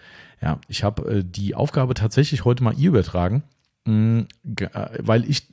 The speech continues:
äh, so grundskeptisch ursprünglich war und hab gesagt, „Oh, Weihnachtsgeschenke-Podcast, machen wir jedes Jahr, weiß nicht, hm.“ Ich weiß, es gibt viele Leute, die sagen,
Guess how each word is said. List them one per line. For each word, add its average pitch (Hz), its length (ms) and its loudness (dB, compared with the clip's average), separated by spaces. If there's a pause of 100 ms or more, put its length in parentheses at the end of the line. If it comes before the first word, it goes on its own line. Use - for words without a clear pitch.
äh, 123 140 0
so 107 140 0
grundskeptisch 156 580 2
ursprünglich 139 480 0
war 123 120 0
und 123 60 0
hab 117 120 -2
gesagt, 107 320 -4
„Oh, - 40 -2
Weihnachtsgeschenke-Podcast, 113 1800 0
machen 110 180 -2
wir 104 60 0
jedes 113 380 -2
Jahr, 107 380 0
weiß 113 300 -2
nicht, 113 260 2
hm.“ 120 320 0 (760)
Ich - 180 -2
weiß, 110 220 4
es 107 120 -6
gibt 113 160 0
viele 123 180 2
Leute, 120 260 2
die 120 80 0
sagen, 110 400 0